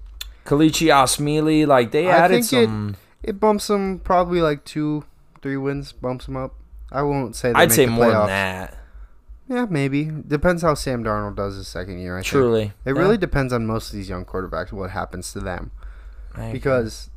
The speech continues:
Speaker 2: yeah, y-, yeah, you just gotta wait to see how they control it.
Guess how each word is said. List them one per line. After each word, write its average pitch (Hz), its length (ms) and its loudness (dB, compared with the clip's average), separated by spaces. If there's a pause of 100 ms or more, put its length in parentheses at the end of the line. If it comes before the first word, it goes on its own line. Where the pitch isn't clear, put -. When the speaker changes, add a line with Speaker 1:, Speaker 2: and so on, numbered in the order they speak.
(600)
Speaker 2:
yeah, 117 340 -6
y-, - 220 -16 (260)
yeah, 113 320 -6
you 107 100 -12
just - 140 -12
gotta 110 200 -4
wait 104 320 -6
to 107 80 -18
see 101 260 -8
how 95 160 -6
they 98 180 -4
control 98 460 -6
it. - 100 -10